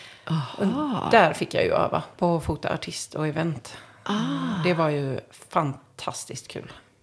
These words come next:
Speaker 2: Sjukt slitsamt. Långa dagar. Eh, men också vansinnigt kul. Adrenalin från det att du går in tills du, tills lamporna släcks. Det, ja, det var
Speaker 1: Wow.
Speaker 2: magiskt roligt. Eh,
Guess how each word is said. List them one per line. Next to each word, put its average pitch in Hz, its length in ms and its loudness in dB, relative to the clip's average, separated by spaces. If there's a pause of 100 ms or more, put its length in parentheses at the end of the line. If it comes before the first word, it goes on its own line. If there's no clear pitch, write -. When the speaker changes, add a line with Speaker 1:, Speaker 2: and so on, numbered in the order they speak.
(120)
Speaker 2:
Sjukt - 640 -2
slitsamt. - 640 -4 (140)
Långa 185 520 4
dagar. 156 420 2 (560)
Eh, - 80 -2 (420)
men - 200 -2
också - 240 -8
vansinnigt 147 580 -4
kul. - 260 -6 (420)
Adrenalin 165 1000 0
från 156 200 -2
det 151 120 -2
att - 120 -4
du - 120 -6
går 160 140 0
in 151 260 2 (120)
tills - 260 -8
du, 151 340 -4 (280)
tills - 260 0
lamporna 160 440 2
släcks. - 440 -4 (520)
Det, 165 360 0 (200)
ja, 165 260 0 (180)
det 170 180 -2
var 160 600 -6
Speaker 1:
Wow. 190 300 4
Speaker 2:
magiskt 160 460 0
roligt. - 400 -8 (840)
Eh, 175 100 -8